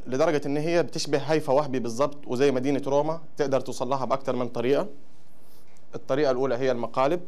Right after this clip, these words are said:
أنت تروح لحد مشهور تتصور معه وتمقلبه، لو ما فيش روح لحد من أصحابك، لو ما فيش روح لحد من إخوانك، لو ما فيش روح لأمك. ودايمًا خلي خيار الأب خيار أخير عشان ما إيه،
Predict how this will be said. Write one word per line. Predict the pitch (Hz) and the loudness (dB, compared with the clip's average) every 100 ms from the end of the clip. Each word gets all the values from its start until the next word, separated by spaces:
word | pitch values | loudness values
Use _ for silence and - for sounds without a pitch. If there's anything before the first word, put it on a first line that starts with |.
| - 131 | -4 -4
أنت | 120 | -4
تروح | 123 127 | -2 -2
لحد | 123 139 117 | -2 -2 -2
مشهور | 117 113 127 113 | -2 -2 -2 -4
تتصور | 104 104 127 117 113 | -4 -4 0 0 0
معه | 120 | 0
وتمقلبه، | 113 113 110 135 180 - | -2 -2 -2 -2 -2 -4
لو | 110 110 | -4 -4
ما | |
فيش | 110 127 147 - - - | -2 -4 -4 -6 -6 -4
روح | 104 | -4
لحد | 110 120 110 | -4 -4 -4
من | 110 | -4
أصحابك، | 107 127 135 190 202 - - - | -4 0 0 0 -4 -6 -6 -6
لو | 117 | -4
ما | 107 | -4
فيش | 117 139 - - - | -4 -4 -4 -6 -4
روح | 117 110 | -4 -4
لحد | 110 117 | -4 -2
من | 117 | -4
إخوانك، | 107 120 139 175 185 - - - | -4 -2 -2 -2 -4 -6 -6 -4
لو | 117 | -4
ما | 113 | -2
فيش | 110 123 113 - - | -2 -2 -4 -6 -4
روح | 170 175 | -2 2
لأمك. | 147 107 104 - - - 453 427 440 453 494 508 554 - - - - - - | 2 2 -4 -6 -6 -6 -6 -6 -6 -6 -4 -4 -4 -6 -6 -8 -8 -8 -6
ودايمًا | 151 185 196 180 | 2 4 4 2
خلي | - 170 170 175 - | 2 2 4 2 0
خيار | 156 151 151 | 4 6 6
الأب | 139 147 139 | 4 2 0
خيار | - 131 143 123 | -2 2 4 4
أخير | - 135 135 - | 0 0 0 0
عشان | 123 139 | 0 2
ما | 131 135 | 4 4
إيه، | 147 | 4